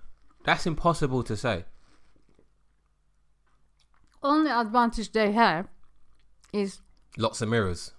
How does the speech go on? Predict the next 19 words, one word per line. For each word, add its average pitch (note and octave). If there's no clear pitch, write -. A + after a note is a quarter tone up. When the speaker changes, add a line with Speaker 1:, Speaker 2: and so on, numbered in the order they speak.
Speaker 1:
maybe. -
Speaker 2:
seeing C4
my A#3+
hair A3
because G#3
I'm G#3
sitting, B3+
Speaker 1:
Yeah. G#3
Speaker 2:
they're G#3+
standing, A3
Speaker 1:
And C#3
Speaker 2:
yeah? D3
Speaker 1:
lots A#3+
of B2
mirrors. G#2
Do, -
do A#3+
you, B3+
Speaker 2:
Yeah. B3+